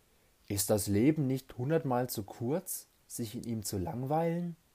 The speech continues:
Und was für die Menschen vor hundertfünfzig Jahren schon galt, das gilt für uns heutzutage noch viel mehr.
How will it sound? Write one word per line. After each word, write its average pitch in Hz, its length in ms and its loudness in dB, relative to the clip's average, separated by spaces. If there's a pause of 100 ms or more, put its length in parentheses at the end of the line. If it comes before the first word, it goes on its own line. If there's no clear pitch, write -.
(760)
Und 151 140 -2
was 160 200 2
für 165 140 2
die 156 100 4
Menschen 170 400 2
vor 147 140 0
hundertfünfzig 170 720 0
Jahren 131 400 0
schon 110 260 -4
galt, 113 440 -2 (240)
das 135 200 -4
gilt 151 200 2
für 156 120 -2
uns 160 420 -2
heutzutage 139 680 0
noch 131 120 -4
viel 143 240 -2
mehr. 117 380 -2